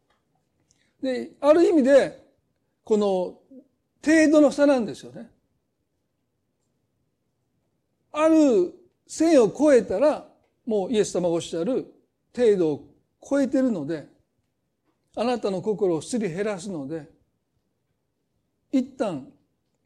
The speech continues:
心配するのをやめなさいとおっしゃった。そして、その後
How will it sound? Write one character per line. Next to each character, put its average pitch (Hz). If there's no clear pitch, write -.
心 180
配 175
す 180
る 180
の 180
を 147
や 170
め 185
な 185
さ 233
い 247
と -
お 127
っ -
し -
ゃ -
っ -
た。 -
そ 247
し -
て、 226
そ 285
の 294
後 240